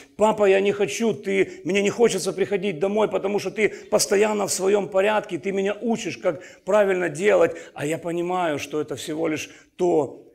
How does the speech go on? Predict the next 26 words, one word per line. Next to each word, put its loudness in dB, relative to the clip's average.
переживание -2
и -4
то -2
сердце, 0
которое -4
было -2
сердцем -4
блудного -4
сына». -8
Это 0
было 4
точно 0
в -2
моей 4
жизни, 0
точно -4
так 0
же. -4
Это -2
сегодня -2
точно -6
так -2
же -4
в -4
нашей -4
жизни. -4